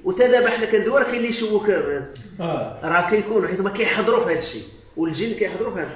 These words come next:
Speaker 1: كتقول الحم راسي شوك هنا شوك. اذا الروح عندها اشياء الثقابي ديال الجلد، كل ثقبه عين. هاد المسام،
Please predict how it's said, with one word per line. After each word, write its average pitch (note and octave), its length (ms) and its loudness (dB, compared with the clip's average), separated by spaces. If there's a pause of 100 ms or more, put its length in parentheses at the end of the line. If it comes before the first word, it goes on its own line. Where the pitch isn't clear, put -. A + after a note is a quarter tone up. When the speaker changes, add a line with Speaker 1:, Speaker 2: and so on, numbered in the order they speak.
(1500)
Speaker 1:
كتقول G3+ 720 0 (160)
الحم D#3+ 320 -10
راسي E3 260 -8
شوك D#3+ 440 -8
هنا E3 180 -4
شوك. G3+ 260 -8 (220)
اذا E3 160 0
الروح G#3 360 0
عندها G3 240 2
اشياء G#3+ 240 2
الثقابي G3+ 400 -2
ديال G#3 180 2
الجلد، - 400 0 (480)
كل G#3 240 -2
ثقبه - 240 0
عين. D3 460 0 (200)
هاد D3 120 -6
المسام، C3 420 -4